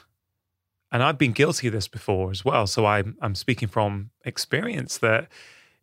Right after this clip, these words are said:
nothing, nothing builds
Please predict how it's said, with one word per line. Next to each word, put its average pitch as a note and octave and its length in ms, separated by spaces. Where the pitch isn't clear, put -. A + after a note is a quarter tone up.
nothing, C#3 840
nothing E3 640
builds C3 760